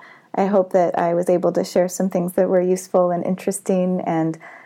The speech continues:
I'll go ahead and send you some links after this, if you'd like, to some of the things I was talking about. And, um,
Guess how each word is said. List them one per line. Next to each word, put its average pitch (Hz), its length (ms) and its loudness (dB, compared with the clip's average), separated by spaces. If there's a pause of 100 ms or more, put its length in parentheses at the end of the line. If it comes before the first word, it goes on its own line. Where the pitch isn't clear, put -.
(140)
I'll 208 140 2
go 226 140 4
ahead 214 200 0
and 185 120 0
send 185 220 0
you 190 80 2
some 185 260 -2
links 202 280 0
after 214 360 0
this, 208 280 0
if 202 160 -2
you'd 190 160 2
like, 202 320 0
to 196 100 -4
some 196 200 -2
of 185 60 0
the 175 80 -2
things 185 280 -2
I 180 140 2
was 180 180 -2
talking 175 420 -4
about. 170 420 0
And, 165 300 -2 (480)
um, 175 420 -4